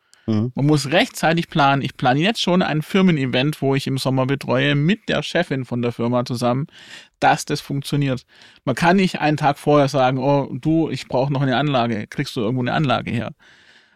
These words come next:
Speaker 2: Oder wie jetzt bei uns, ähm, Pultfall, wo wir, äh, von den, von den Kameraleuten da unterbrochen wurden. Wie, das, äh, das, das Problem war ja, die ganze Show von der Band war auf einem U-S-B-Stick gespeichert auf dieses Mischpult.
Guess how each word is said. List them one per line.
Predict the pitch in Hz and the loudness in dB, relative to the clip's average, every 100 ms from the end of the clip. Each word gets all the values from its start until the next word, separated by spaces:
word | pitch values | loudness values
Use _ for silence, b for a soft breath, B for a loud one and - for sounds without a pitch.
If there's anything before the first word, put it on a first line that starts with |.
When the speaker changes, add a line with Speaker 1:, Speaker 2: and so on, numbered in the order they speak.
| b - | b 0
Speaker 2:
Oder | 143 147 135 | 4 6 4
wie | 143 | 4
jetzt | 156 - | 0 2
bei | 143 | 2
uns, | 131 160 123 | 2 0 0
ähm, | 135 131 127 123 | 0 2 0 -2
Pultfall, | - 185 196 - 131 | 0 2 2 0 0
wo | 127 | 0
wir, | 127 123 120 - | 0 -2 -4 -6
äh, | 123 117 | -4 -2
von | 135 165 | 0 2
den, | 143 | 4
von | 151 | 2
den | 139 | 4
Kameraleuten | 160 175 147 135 135 143 | 4 4 4 4 2 2
da | 127 | 2
unterbrochen | 139 135 127 151 165 | 2 2 4 4 4
wurden. | 135 139 156 B B B B B _ | 2 0 -2 B B B B B _
Wie, | - 131 | -6 -6
das, | - - 135 - | -4 -2 -2 -2
äh, | - 131 127 123 - 131 _ _ _ | -4 0 0 0 -4 -18 _ _ _
das, | - 123 | -12 -8
das | 131 | -2
Problem | 147 135 180 196 | 0 4 4 4
war | 135 | 4
ja, | 139 135 | 2 0
die | 135 | 0
ganze | 185 233 208 | 0 2 0
Show | - 190 202 | 2 4 2
von | 196 165 | 2 2
der | 151 | 2
Band | 156 175 147 - | 2 0 0 0
war | 117 | 0
auf | 120 | 0
einem | 131 | -2
U-S-B-Stick | 135 131 - 185 233 190 | -2 -2 0 0 0 -4
gespeichert | 151 - - 175 170 - | -4 -4 0 0 0 0
auf | 170 196 - | 2 2 2
dieses | 180 180 180 | 0 0 2
Mischpult. | 190 190 - 117 104 | 0 -2 -2 -4 -4